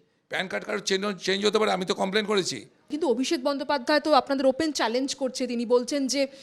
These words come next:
Speaker 2: আ, যদি আমার বিরুদ্ধে আপনাদের কোনো অভিযোগ থাকে তাহলে আমাদের, আমাকে অ্যারেস্ট করুন, তিনি তো ওপেন চ্যালেঞ্জ করছেন।
Speaker 1: আমি তো বলছি তো, আমি যে তথ্যগুলো বলছি,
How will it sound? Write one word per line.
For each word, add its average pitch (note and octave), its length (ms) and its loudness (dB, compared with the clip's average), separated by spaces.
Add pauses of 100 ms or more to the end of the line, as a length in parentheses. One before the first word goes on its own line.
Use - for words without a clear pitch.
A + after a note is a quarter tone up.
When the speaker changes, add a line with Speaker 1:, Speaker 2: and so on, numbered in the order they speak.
(220)
Speaker 2:
আ, - 260 -2
যদি C#4 340 8
আমার A#3+ 280 2
বিরুদ্ধে B3+ 360 -2
আপনাদের B3 280 0
কোনো B3+ 140 0
অভিযোগ A#3 260 -2
থাকে B3+ 240 -4
তাহলে A#3 180 2
আমাদের, A#3+ 340 4 (120)
আমাকে A3+ 260 0
অ্যারেস্ট A#3 300 0
করুন, F#3+ 340 -4 (180)
তিনি B3+ 140 -6
তো B3+ 100 -2
ওপেন F#4 260 -2
চ্যালেঞ্জ A3+ 340 -2
করছেন। E3+ 300 -8
Speaker 1:
আমি F#3+ 180 -8
তো A3 140 0
বলছি G#3 300 2
তো, G#3 100 0
আমি F3+ 200 0
যে G3+ 140 0
তথ্যগুলো F#3 460 0
বলছি, F3+ 540 2